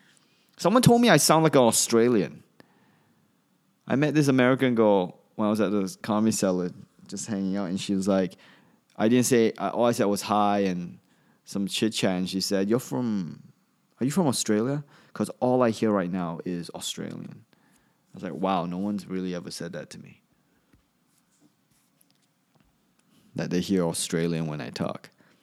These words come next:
I guess if you're not from Australia, I sound, I might sound Australian. I don't know, I spent ten years there.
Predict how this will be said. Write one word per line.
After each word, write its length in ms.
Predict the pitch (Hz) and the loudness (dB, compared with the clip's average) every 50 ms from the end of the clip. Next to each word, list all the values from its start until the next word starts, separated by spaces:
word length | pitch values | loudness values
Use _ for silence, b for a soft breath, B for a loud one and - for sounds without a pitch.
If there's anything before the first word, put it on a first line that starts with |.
| b b b b _ _ _ - | b b b b _ _ _ -8
I 80 | - 101 | -4 0
guess 220 | 113 143 143 - | 2 2 2 2
if 80 | 139 120 | 2 4
you're 80 | 113 | 4
not 240 | 104 104 104 104 101 | 4 4 2 2 2
from 160 | - 107 98 | 0 0 0
Australia, 500 | 92 87 - - - 92 90 87 87 82 | 0 -2 -2 -2 -2 0 0 0 0 -2
I 120 | 76 76 87 | -2 -4 -6
sound, 280 | - - 87 82 73 - | -6 -6 -6 -6 -6 -6
I 60 | 82 | -4
might 240 | 90 92 90 78 - | -2 -2 -2 -4 -4
sound 220 | - 87 82 78 | -6 -6 -6 -6
Australian. 440 | 76 - - - 76 73 76 76 73 - | -8 -10 -10 -8 -8 -8 -8 -8 -4 0
I 80 | 147 | 2
don't 100 | 180 202 | 2 4
know, 80 | 202 139 | 6 4
I 80 | 104 | 4
spent 260 | 107 - - 143 127 113 | 4 2 0 -2 -2 0
ten 220 | - 147 127 123 | 0 0 2 2
years 240 | 117 113 110 101 - | 2 2 2 0 0
there. 180 | - - - | -4 -8 -8